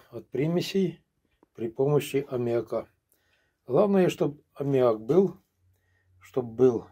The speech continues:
сильно кислотный раствор и чтобы не лишний был гидрозин-гидрат. Если мало будет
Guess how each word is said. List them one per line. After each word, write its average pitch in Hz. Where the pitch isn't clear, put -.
сильно 120
кислотный 113
раствор 165
и 202
чтобы 113
не 113
лишний 170
был 135
гидрозин-гидрат. 117
Если 135
мало 156
будет 185